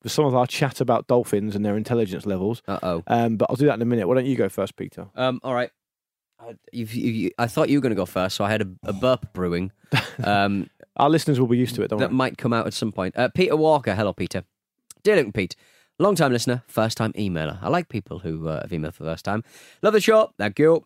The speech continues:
Speaker 2: And have, uh, told friends to wrap their ears around the podcast. One is a big fan. The other claims to listen, uh, yet only nods along if content comes <laughs> up in conversation.
Speaker 1: All right.
Speaker 2: I like that. Bluffing his ticket. It was like when
Speaker 1: Yeah.
Speaker 2: I was four years old and pretended that I'd watched RoboCop.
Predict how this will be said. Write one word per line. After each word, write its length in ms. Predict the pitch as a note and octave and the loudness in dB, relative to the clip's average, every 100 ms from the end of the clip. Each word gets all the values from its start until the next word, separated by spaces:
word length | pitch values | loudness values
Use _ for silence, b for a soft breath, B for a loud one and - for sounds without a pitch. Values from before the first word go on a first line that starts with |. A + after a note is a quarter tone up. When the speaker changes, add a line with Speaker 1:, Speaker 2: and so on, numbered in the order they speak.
| _ | _
Speaker 2:
And 140 | B2 | 0
have, 180 | B2+ A#2 | 0 2
uh, 120 | A#2+ | 0
told 240 | A2+ D3+ C#3+ | 2 0 2
friends 160 | C#3 | 0
to 80 | B2 | 2
wrap 160 | C3 - | 0 2
their 120 | B2 | 2
ears 260 | G2+ A#2 A2 | 2 2 2
around 180 | G2+ | 0
the 40 | G#2+ | 0
podcast. 440 | C#3+ - G2 - | -4 -2 -4 2
One 180 | F3 G#3+ | 4 4
is 80 | F3+ | 2
a 40 | |
big 120 | F#3+ | 0
fan. 240 | E3 F#3+ F#3+ | 4 4 4
The 80 | F3+ | 2
other 100 | D#3+ | 2
claims 220 | F3+ E3 | 0 2
to 60 | |
listen, 300 | E3 D#3+ C#3 - | 0 0 -2 0
uh, 120 | C3 | 2
yet 320 | G#2+ C3 - - | 2 0 0 0
only 260 | C3+ C3+ | 2 2
nods 220 | C3 C3 B2 | 2 2 0
along 220 | A#2 A#2 | 0 0
if 80 | - | -2
content 380 | - A2+ G#2 | -4 -4 -4
comes 240 | - G#2+ - | -4 -6 -4
<laughs> 20 | |
up 400 | G#2+ - A2+ - | -6 -6 -8 -4
in 140 | A2 | -6
conversation. 840 | G#2 G2+ G2+ G2+ F2 F#2 - E2 D#2 - | -4 -4 -4 -6 -4 -4 -4 -8 -8 -2
Speaker 1:
All 80 | C3 | 2
right. 100 | C#3 | 4
Speaker 2:
I 20 | B2+ A2 | 4 4
like 80 | G#2+ | 0
that. 160 | G#2+ | 0
Bluffing 440 | - C3+ D3+ - D3 | 2 4 4 2 2
his 160 | D#3 | 2
ticket. 440 | - A#2 - F2+ - | 0 -2 -2 -2 -2
It 20 | |
was 100 | G2+ | 0
like 140 | A#2+ | 4
when 80 | B2+ | 4
Speaker 1:
Yeah. 60 | A2 | 4
Speaker 2:
I 40 | |
was 120 | G#2+ | 0
four 260 | - - G#2+ | -2 0 2
years 180 | G2+ G2 | 2 0
old 120 | G#2+ | -2
and 100 | F#2+ | -2
pretended 320 | F2+ F#2+ F#2+ | -2 0 0
that 100 | F2 | 0
I'd 180 | C#2+ F2 B B - | -2 -6 B B -4
watched 200 | G#2+ G#2+ | -4 -2
RoboCop. 500 | G#2+ G2+ E2+ - | -2 -2 -4 -8